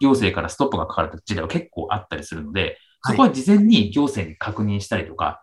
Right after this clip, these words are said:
Speaker 1: しとかないと、
Speaker 2: はい。
Speaker 1: 実際上ビジネスがストップしてしまうってこともあるので、注意が必要かなと思います。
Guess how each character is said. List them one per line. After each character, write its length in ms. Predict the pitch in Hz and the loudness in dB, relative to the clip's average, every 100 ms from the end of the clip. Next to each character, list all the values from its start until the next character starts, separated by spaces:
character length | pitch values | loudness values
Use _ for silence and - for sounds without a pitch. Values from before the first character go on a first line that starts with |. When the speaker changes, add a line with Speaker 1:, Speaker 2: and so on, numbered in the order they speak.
| _ | _
Speaker 1:
し 80 | - | -4
と 80 | 117 | -2
か 100 | 107 | 2
な 120 | 101 | 0
い 100 | 92 | 2
と、 140 | 113 | 0
Speaker 2:
は 60 | 78 | 0
い。 60 | - _ - | -6 _ -6
Speaker 1:
実 80 | 123 | -4
際 260 | - 175 165 | 2 4 8
上 180 | 165 139 | 8 6
ビ 100 | 139 | 6
ジ 60 | |
ネ 60 | 123 | 0
ス 60 | 92 | 0
が 80 | |
ス 60 | - | -2
ト 80 | 160 | -2
ッ 20 | |
プ 120 | 160 | -2
し 60 | 101 | -4
て 80 | 95 | -4
し 80 | 87 | -2
ま 100 | 82 | -4
う 20 | |
っ 20 | |
て 60 | - | -4
こ 80 | 85 | -4
と 80 | |
も 80 | 82 | 0
あ 40 | 85 | 0
る 60 | |
の 80 | 80 | 0
で、 240 | 90 - - | 0 0 -4
注 120 | 95 | -4
意 60 | 80 | -4
が 80 | |
必 160 | 82 - | -8 -8
要 60 | - | -2
か 80 | |
な 160 | 87 87 | 0 0
と 100 | - | -2
思 120 | - | -14
い 40 | - | -16
ま 80 | |
す。 180 | - - | -18 -20